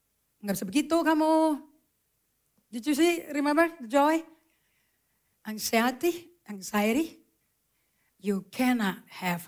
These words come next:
Riley." Baik nggak tuh si Joy? Si Joy di film itu nggak menghakimi si anxiety.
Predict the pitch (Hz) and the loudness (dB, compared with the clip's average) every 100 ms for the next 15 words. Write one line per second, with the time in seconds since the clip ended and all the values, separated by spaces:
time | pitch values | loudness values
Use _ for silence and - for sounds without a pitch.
0 | - 175 143 139 127 - - _ _ _ | -18 -16 -14 -14 -16 -20 -20 _ _ _
1 | _ _ _ - 269 320 214 190 - - | _ _ _ 0 2 2 -2 -4 -10 -4
2 | 202 185 156 151 _ _ _ _ _ _ | -4 -4 -12 -16 _ _ _ _ _ _
3 | - 214 170 285 370 311 294 269 262 269 | -8 -6 2 4 4 0 0 0 0 -2
4 | 254 214 214 220 202 196 175 190 254 233 | 0 -2 0 -4 -4 -8 -8 -8 -6 -4
5 | 214 202 208 - 196 185 - 180 170 - | -4 -6 -10 -10 -10 -6 -4 -4 -6 -16